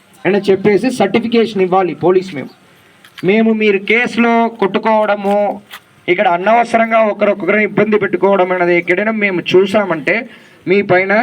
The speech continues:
రౌడీ షీట్ ఓపెన్ చేస్తాము. అవసరం ఉందంటే చిన్న చిన్న పని చేసిన సస్పెక్ట్ షీట్ ఓపెన్ చేస్తాము. మళ్ళీ మీకు సంబంధించిన వర్క్కి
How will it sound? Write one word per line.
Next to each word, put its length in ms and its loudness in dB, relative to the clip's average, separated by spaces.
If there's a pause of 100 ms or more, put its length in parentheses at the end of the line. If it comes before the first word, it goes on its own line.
(400)
రౌడీ 340 2
షీట్ 240 0
ఓపెన్ 300 0
చేస్తాము. 480 0 (540)
అవసరం 320 2
ఉందంటే 240 0 (100)
చిన్న 140 0 (100)
చిన్న 120 0 (100)
పని 160 0
చేసిన 260 2
సస్పెక్ట్ 340 0
షీట్ 220 2
ఓపెన్ 260 2
చేస్తాము. 460 0 (500)
మళ్ళీ 240 2 (180)
మీకు 320 2 (140)
సంబంధించిన 540 0 (100)
వర్క్కి 380 2